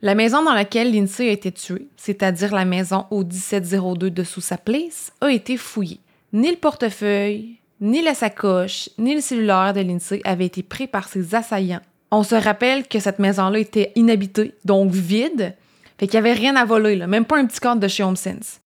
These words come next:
Le motif de ce meurtre-là était clairement pas le vol. Malgré une fouille intensive, aucune trace d'A D N ou d'empreintes digitales ne put être collectée, à l'exception des empreintes de Jason et Cohen,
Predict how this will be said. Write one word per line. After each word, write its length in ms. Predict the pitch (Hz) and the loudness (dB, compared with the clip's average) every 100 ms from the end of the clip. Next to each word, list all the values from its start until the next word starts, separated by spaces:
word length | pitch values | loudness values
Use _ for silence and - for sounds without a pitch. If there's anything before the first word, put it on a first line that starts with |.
| _ - | _ 0
Le 80 | 190 | 4
motif 540 | 208 262 - 339 302 | 4 2 0 -2 0
de 100 | 202 | -2
ce 140 | 196 208 | 0 0
meurtre-là 360 | 202 - 240 | 0 0 -2
était 160 | 254 202 | 0 -2
clairement 420 | 202 208 202 208 | 0 2 2 0
pas 160 | 196 202 | 0 0
le 100 | 185 | 0
vol. 220 | 170 165 - _ _ _ _ _ _ _ - | -2 -8 -10 _ _ _ _ _ _ _ -2
Malgré 360 | 220 220 302 | -2 0 0
une 80 | 320 | -2
fouille 340 | - 269 277 - | 0 0 0 0
intensive, 960 | 240 247 240 208 - 220 220 233 180 - _ - | -4 0 0 0 -2 -2 -2 -6 -8 -14 _ 0
aucune 340 | 294 294 240 | 0 0 -4
trace 320 | 220 240 240 | -2 -2 -2
d'A 140 | 214 208 | 0 0
D 140 | 202 | 2
N 200 | 190 214 | 2 2
ou 60 | 196 | 0
d'empreintes 500 | 185 185 - 220 208 | 0 -2 -2 -2 0
digitales 560 | 226 220 202 190 208 | -2 -4 0 0 2
ne 80 | 202 | 0
put 160 | 175 196 | -2 -6
être 180 | 196 - | -6 -4
collectée, 520 | 240 226 208 - 190 - _ 196 | -2 -2 -4 -12 -12 -12 _ 0
à 60 | |
l'exception 460 | 196 196 208 196 226 | 0 0 -4 -2 0
des 160 | 208 | 0
empreintes 380 | 185 185 196 208 | -2 -4 -4 -2
de 100 | 185 165 | -2 0
Jason 340 | 185 175 196 | -2 2 0
et 80 | 190 | 0
Cohen, 380 | 196 185 185 | 0 -2 -2